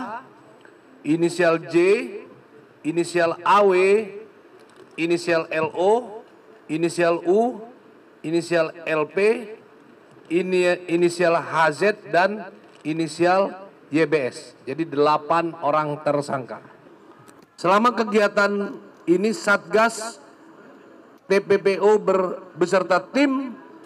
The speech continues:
telah berhasil menyelamatkan korban sebanyak seratus dua puluh tiga korban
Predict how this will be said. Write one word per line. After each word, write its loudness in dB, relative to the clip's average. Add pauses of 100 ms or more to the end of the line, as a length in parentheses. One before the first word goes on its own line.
(200)
telah 4
berhasil 2 (560)
menyelamatkan 2
korban 0
sebanyak 0 (560)
seratus 0
dua 2
puluh -6
tiga 0
korban 0